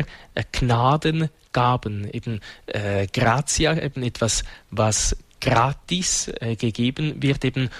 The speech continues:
umsonst geschenkt wird, eben etwas, das man nicht verdienen kann. Es sind immer Gnaden, die Gott aber bestimmt gerne, äh, gibt. Wir sollen diese Gaben erflehen, wir sollen auch, äh,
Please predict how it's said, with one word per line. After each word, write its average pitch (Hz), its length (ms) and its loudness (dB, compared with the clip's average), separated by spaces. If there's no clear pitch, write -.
umsonst 147 640 2
geschenkt 117 500 -2
wird, 113 280 0
eben 123 300 -2
etwas, - 300 2
das 120 160 -2
man 117 100 0
nicht 139 260 -2
verdienen 143 640 0
kann. 98 360 0
Es - 80 -6
sind 139 160 0
immer 170 160 2
Gnaden, 131 640 0
die 131 80 -2
Gott 139 240 0
aber 120 160 2
bestimmt 135 580 -2
gerne, 123 540 2
äh, 104 500 0
gibt. - 580 0
Wir 170 360 0
sollen 139 580 2
diese 123 240 -2
Gaben 107 380 0
erflehen, 120 640 0
wir 127 160 2
sollen 127 420 0
auch, 143 460 2
äh, 127 340 -2